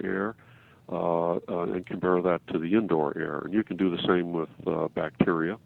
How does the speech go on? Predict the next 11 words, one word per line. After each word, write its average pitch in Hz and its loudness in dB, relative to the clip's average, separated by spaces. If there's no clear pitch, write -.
uh, 78 -6
uh, - -6
outdoor 82 -2
versus 85 -4
indoor. 85 -2
So 85 -2
I, 90 -2
I 95 -2
think - -6
the 87 -2
kinds 87 2